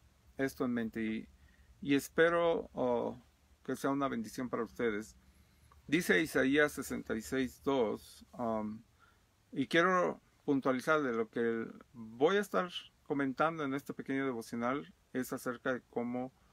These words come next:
permanecer en comunicación con Dios durante el día. Y todos sabemos que para permanecer en comunicación con Dios, la mejor manera es la oración.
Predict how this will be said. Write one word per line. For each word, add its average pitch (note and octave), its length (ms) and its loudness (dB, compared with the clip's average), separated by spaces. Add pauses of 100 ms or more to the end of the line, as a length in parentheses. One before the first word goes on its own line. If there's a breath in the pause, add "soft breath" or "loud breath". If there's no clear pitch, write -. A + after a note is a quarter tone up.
(760 soft breath)
permanecer B2+ 800 2
en B2 160 -4
comunicación A#2+ 960 -4 (140)
con A2 300 -6
Dios A#2 360 -2
durante G#2+ 440 -8
el G2 120 -8
día. G#2 300 -6 (680 soft breath)
Y C3 140 -6
todos F3+ 280 4
sabemos D3+ 480 2
que A#2+ 340 0
para A2+ 260 0
permanecer A#2 580 -2
en D3+ 80 -6
comunicación C3 580 -4
con B2 220 -6
Dios, C3 560 -2
la A#2 220 0
mejor D3 500 0
manera C#3 560 -2 (460 soft breath)
es A#2+ 180 -2
la A#2 120 0
oración. G#2+ 460 -4